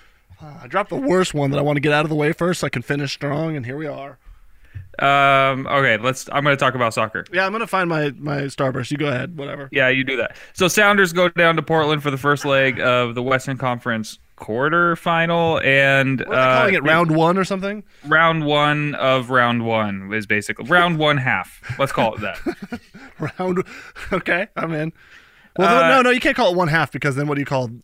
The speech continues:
Speaker 1: Thursday's match?
Speaker 2: Round
Speaker 1: One half
Speaker 2: two
Speaker 1: t-,
Speaker 2: half.
Speaker 1: times two?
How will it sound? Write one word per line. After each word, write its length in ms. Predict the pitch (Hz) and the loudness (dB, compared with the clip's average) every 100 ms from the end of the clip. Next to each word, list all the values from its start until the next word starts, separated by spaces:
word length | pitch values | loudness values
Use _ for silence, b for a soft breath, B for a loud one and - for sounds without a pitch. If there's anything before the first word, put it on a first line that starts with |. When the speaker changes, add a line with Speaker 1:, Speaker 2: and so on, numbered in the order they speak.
| - 117 98 113 139 123 | -20 -20 -20 -20 -20 -12
Speaker 1:
Thursday's 400 | 135 139 117 120 | -2 -2 -2 -8
match? 360 | 113 120 123 - _ b b _ _ _ _ _ 98 | -10 -10 -12 -18 _ b b _ _ _ _ _ -4
Speaker 2:
Round 560 | 139 131 127 120 110 _ _ _ _ - - _ _ _ _ _ | 0 2 0 -2 -8 _ _ _ _ -20 -20 _ _ _ _ _
Speaker 1:
One 180 | 139 160 | -6 -2
half 200 | 143 160 143 | 2 2 0
Speaker 2:
two 100 | 131 | 0
Speaker 1:
t-, 80 | 139 | 0
Speaker 2:
half. 100 | 135 | 2
Speaker 1:
times 240 | 143 143 | 0 -2
two? 560 | - 185 202 262 285 - | 0 0 2 0 0 -2